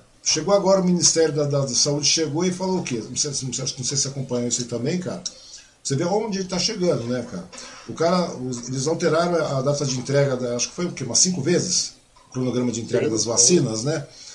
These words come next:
Speaker 1: Da-, e daí agora ele decidiu que não vai mais divulgar a previsão de, de doses pra que vai receber a cada mês, tal, et cetera. Como é que você avalia isso, cara? Ou
Speaker 2: Não.
Speaker 1: seja, é, é, continua o desgoverno, entre aspas, ah, é só um desgoverno, deixa os estados que se virem, não sei o quê.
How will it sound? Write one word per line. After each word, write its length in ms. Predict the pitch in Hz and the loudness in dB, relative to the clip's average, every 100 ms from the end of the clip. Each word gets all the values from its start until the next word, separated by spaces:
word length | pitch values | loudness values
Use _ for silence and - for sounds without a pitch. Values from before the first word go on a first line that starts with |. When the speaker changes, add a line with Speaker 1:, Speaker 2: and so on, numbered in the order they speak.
| - | -16
Speaker 1:
Da-, 220 | 123 120 135 | -4 -2 -2
e 60 | |
daí 160 | 139 160 | 2 4
agora 220 | 180 202 | 6 6
ele 60 | 208 | 8
decidiu 280 | - 220 | 6 6
que 80 | 196 | 0
não 60 | 214 | 2
vai 120 | 208 | 2
mais 160 | 226 220 | 2 0
divulgar 380 | 208 208 175 | 0 0 2
a 40 | 180 | 2
previsão 520 | 185 185 147 160 175 | 2 2 4 6 6
de, 260 | 175 165 147 | 2 0 0
de 140 | 151 | 0
doses 340 | 139 143 160 | 4 6 6
pra 160 | - 139 | 0 -6
que 80 | 127 | -2
vai 80 | 135 | 2
receber 300 | 131 135 131 | 2 2 0
a 40 | |
cada 300 | 143 147 175 | 0 0 2
mês, 560 | 151 165 190 180 151 - | 2 4 4 4 4 4
tal, 260 | 151 165 | 2 0
et 140 | 170 - | 0 0
cetera. 300 | 156 143 - | -2 -2 -6
Como 120 | 233 | -2
é 60 | |
que 60 | 294 | 0
você 80 | 370 | 0
avalia 420 | 381 359 381 403 | 0 0 0 0
isso, 280 | 247 - 135 | 2 0 0
cara? 260 | 104 90 - _ _ _ _ _ _ _ _ _ _ - | -8 -10 -14 _ _ _ _ _ _ _ _ _ _ -6
Ou 20 | |
Speaker 2:
Não. 60 | 170 | 4
Speaker 1:
seja, 380 | - 196 135 117 | 6 6 6 2
é, 160 | 120 | -2
é, 320 | 147 - - - _ _ | -4 -6 -16 -20 _ _
continua 320 | 147 143 160 247 | -2 0 4 4
o 20 | |
desgoverno, 760 | 180 156 160 120 170 226 165 | 4 4 4 6 10 10 8
entre 200 | 127 135 | 2 2
aspas, 300 | 170 175 - | 2 2 0
ah, 100 | 202 | -2
é 80 | 220 | 0
só 220 | - 175 | 0 -2
um 40 | 196 | -4
desgoverno, 460 | 165 156 123 175 | -4 -4 -2 -2
deixa 240 | 160 185 151 | 0 2 2
os 240 | 131 120 | 0 -2
estados 300 | - 151 147 | -2 -2 -2
que 100 | - | -2
se 140 | - 123 | -2 -2
virem, 600 | 98 156 202 175 156 135 | -2 -2 0 0 0 -2
não 120 | 131 | -2
sei 180 | - 135 | -2 -2
o 80 | |
quê. 400 | 120 - 185 190 | -6 -4 -2 -2